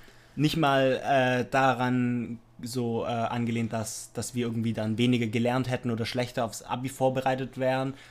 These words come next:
sondern halt auch diese ganzen Sachen, die da drumrum passieren. Also Abiball kann man sich abschminken, Abifahrt, dieses Ganze, was halt am Ende noch Spaß macht, war, war halt einfach dieses Jahr weg.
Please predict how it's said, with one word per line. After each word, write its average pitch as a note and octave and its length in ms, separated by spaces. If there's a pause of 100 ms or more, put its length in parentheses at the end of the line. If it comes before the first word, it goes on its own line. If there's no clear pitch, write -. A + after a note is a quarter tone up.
sondern B2 340
halt A#2+ 140
auch B2+ 240
diese B2 260
ganzen B2+ 320
Sachen, A#2+ 260
die A#2 100
da A#2 100
drumrum A#2+ 500
passieren. A2+ 720
Also G#2+ 280
Abiball A#2+ 480
kann A#2+ 200
man A#2+ 140
sich A2 180
abschminken, A2+ 580
Abifahrt, A#2 760
dieses A2+ 260 (340)
Ganze, C3+ 240
was B2+ 160
halt B2 100
am A#2 100
Ende C3 180
noch B2+ 140
Spaß A#2+ 400
macht, A2+ 260
war, A#2 160
war A#2+ 120
halt A2 140
einfach A2 200
dieses A2+ 320
Jahr G2+ 160
weg. A2 240